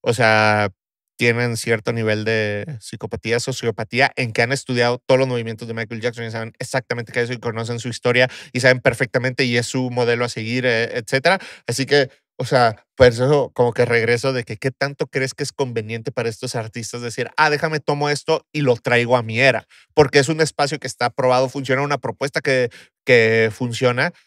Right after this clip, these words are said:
y decir de que la gente extraña esto, nadie le está dando esto a la gente y puedo ser yo por mis capabilities quien se lo dé. O sea, porque yo estoy seguro que, o sea, lo re-,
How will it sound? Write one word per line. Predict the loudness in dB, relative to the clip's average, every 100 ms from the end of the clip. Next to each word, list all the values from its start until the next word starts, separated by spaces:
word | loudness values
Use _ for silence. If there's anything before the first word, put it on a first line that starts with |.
| -8
y | -6
decir | -4 -2
de | -2 2
que | 2 2 -2 _ -4
la | -2
gente | 0 -2 0
extraña | -2 -2 0 0 2 2 2
esto, | 0 0 -2 -2 _ -10
nadie | 0 2 2 0
le | -2
está | 0 2
dando | 2 2 2
esto | 0 0
a | 0
la | 0
gente | -2 -4 -2 -4 -2
y | -6
puedo | 0 0
ser | 2 0 0
yo | 2 2
por | 2 -2
mis | -2 -10 -8
capabilities | -8 -4 -2 -2 -4 -8 -14 -14 _ _ _
quien | 0 0 0
se | -2
lo | 0
dé. | 4 4 2 -10 -4
O | 2
sea, | 2
porque | 0 0 0
yo | 2
estoy | 0 0
seguro | -4 -2 -2 0
que, | 2 2 -4 _ _ _ _ _ -18 -18 -6
o | -4
sea, | 0 0 0 -2 -8 _ _ _ -4
lo | 2 4
re-, | 4